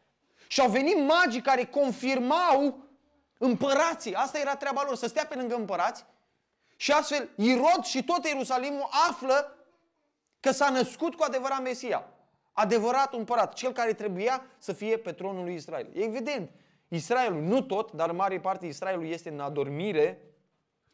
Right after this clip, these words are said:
și magii, uh, sunt un semn al lui Dumnezeu pentru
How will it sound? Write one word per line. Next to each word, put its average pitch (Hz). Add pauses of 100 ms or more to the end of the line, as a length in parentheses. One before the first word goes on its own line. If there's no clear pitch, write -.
(160)
și -
magii, 165 (340)
uh, 131
sunt 160
un 151
semn 190
al 147
lui 131
Dumnezeu 127
pentru 107